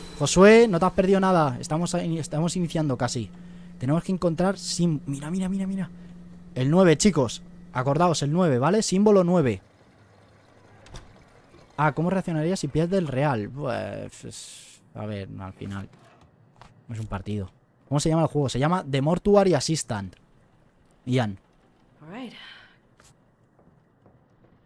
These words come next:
Speaker 1: Vale, vamos a coger esto. El nueve.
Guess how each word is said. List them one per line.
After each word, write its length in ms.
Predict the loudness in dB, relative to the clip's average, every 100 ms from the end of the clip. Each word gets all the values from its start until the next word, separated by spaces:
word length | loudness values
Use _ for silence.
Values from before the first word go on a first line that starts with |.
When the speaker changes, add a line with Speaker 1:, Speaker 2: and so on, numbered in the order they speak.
| _ _ _ _ _ _ _ _ _ _ _ _ _ _ -14
Speaker 1:
Vale, 180 | -12
vamos 200 | -12 -12 -12
a 60 |
coger 260 | -12 -10 -10
esto. 440 | -8 -8 -8 -8 -6
El 220 | -6 0
nueve. 400 | 2 2 0